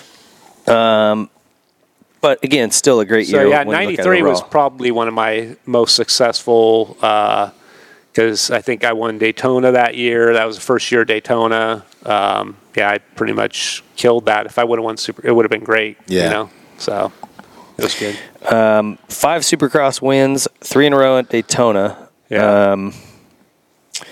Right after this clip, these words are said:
Speaker 1: I have a note here. It says, "There's a story with Stanton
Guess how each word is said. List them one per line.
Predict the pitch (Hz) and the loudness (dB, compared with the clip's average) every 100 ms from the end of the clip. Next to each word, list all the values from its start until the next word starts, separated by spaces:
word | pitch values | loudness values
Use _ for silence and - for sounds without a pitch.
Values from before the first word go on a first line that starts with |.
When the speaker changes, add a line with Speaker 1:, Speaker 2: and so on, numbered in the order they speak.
| - - - - - | -20 -20 -20 -14 -4
Speaker 1:
I | 113 | 0
have | 143 143 | 0 -2
a | |
note | 113 135 - | 0 0 2
here. | 117 110 | 0 0
It | |
says, | - 107 104 - | 2 2 2 0
"There's | 107 107 | 0 2
a | |
story | - - 135 135 131 - _ | 0 2 2 2 0 -6 _
with | 117 - | 0 2
Stanton | - - 139 101 107 107 | -2 2 0 0 -6 -10